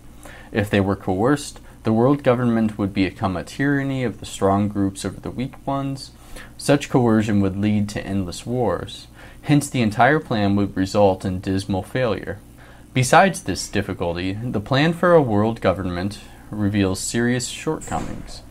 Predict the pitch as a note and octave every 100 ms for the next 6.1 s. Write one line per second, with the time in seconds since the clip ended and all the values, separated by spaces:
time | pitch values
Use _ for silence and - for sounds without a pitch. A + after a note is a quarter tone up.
0 | - - - - G#2 C3+ D3 - - D3+
1 | F3+ D#3+ F2+ - - D2 G2+ A2 G2+ -
2 | G#2 G2+ C3 C#3 D3+ D3 G#2+ G#2 G#2+ B2+
3 | C#3 D#3 D3+ C#3 G#2 F#2 D#2+ B1+ G2 -
4 | - - G2 - A2+ G2+ G2+ - A#2+ -
5 | F#2+ B2 G2 F#2 F#2 G2 G#2 - A#2+ B2